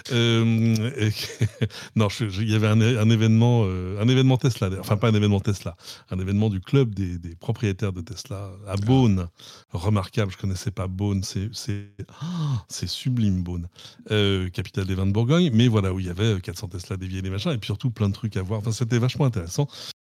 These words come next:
Speaker 1: Et donc, on a enregistré un épisode là-bas que je vous invite à aller écouter.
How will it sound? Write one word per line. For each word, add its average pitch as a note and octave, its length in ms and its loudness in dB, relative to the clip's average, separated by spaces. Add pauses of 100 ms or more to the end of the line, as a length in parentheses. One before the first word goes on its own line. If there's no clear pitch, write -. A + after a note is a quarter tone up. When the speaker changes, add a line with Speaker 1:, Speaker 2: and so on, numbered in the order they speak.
Speaker 1:
Et F#2 60 -8
donc, A2 200 0
on F2+ 80 -8
a F2 60 -10
enregistré F2 400 -6
un G#2 80 -2
épisode G2 380 -6
là-bas F#2+ 360 -4 (360)
que F#2 100 -8
je F2+ 100 -10
vous F#2 140 -8
invite G#2 360 -6
à E2 100 -16
aller F#2+ 180 -4
écouter. - 500 -10